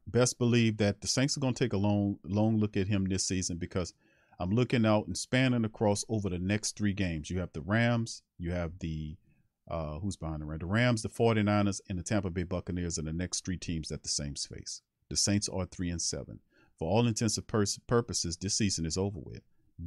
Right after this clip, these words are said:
I do not, I do not trust Dennis Allen to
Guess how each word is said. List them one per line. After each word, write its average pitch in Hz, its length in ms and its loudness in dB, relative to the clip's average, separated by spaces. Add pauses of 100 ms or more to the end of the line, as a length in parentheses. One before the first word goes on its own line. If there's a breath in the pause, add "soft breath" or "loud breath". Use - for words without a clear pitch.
I 95 100 2
do 107 120 2
not, 101 240 2
I 107 80 0
do 92 140 -4
not 95 200 0
trust - 460 -2 (120)
Dennis 104 340 2
Allen 82 380 -2 (520)
to 90 320 0